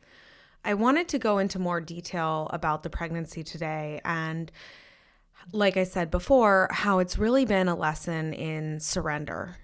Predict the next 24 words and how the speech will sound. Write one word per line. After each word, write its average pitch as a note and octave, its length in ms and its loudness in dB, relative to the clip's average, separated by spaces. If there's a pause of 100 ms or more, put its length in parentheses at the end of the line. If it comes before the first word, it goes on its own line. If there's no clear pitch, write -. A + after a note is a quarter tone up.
(140)
and D#3 560 -4
deepening F3 480 -2
into D3+ 500 -8
faith. - 600 -14 (880)
It B3+ 80 6
has F4 220 4
not F#3 280 2
been E3 140 -2
easy. - 580 -10 (160)
No A3 300 4
pregnancy F#3 640 2
is. F2 480 -8 (100)
It F#3 240 0
is F3 540 0
my F3 160 0
third G3 340 0
child, D#3 580 -6
and E3 560 -4
every F#3+ 300 2
pregnancy F3 880 -2
and E3 200 -4
new D#3+ 160 -6
baby F#3 520 -2
is F3 180 -6